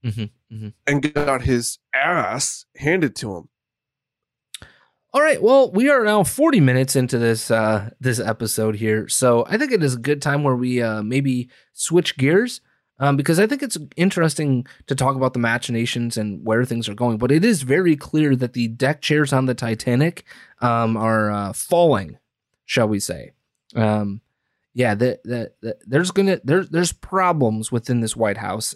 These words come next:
Speaker 1: and I don't know how much longer. Here's what I really believe, though, Pat. They're gonna wait through the twenty twenty-two election.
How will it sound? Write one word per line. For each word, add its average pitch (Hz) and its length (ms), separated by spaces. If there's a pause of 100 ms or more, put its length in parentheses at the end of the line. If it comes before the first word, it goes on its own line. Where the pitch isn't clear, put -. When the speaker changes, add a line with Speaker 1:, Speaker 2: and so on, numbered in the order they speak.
Speaker 1:
and 107 520 (580)
I 185 80
don't 226 140
know 202 180
how 170 180
much 156 260
longer. 127 420 (420)
Here's 240 320
what 196 120
I 131 100
really 127 440
believe, 139 320
though, 135 160
Pat. 135 360 (320)
They're 151 140
gonna 214 140
wait 156 260
through 160 360
the 196 100
twenty 185 320
twenty-two 190 580
election. 147 560